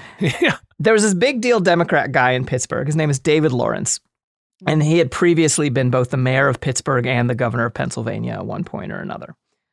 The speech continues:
Speaker 2: Uh, most history remembers David Lawrence very kindly.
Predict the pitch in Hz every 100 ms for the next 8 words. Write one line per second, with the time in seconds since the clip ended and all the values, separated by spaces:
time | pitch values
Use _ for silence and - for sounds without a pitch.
0 | _ 131 113 - 147 190 - 180 160 -
1 | 185 180 135 131 127 120 120 123 127 120
2 | 117 113 113 113 123 131 120 - 117 113
3 | - -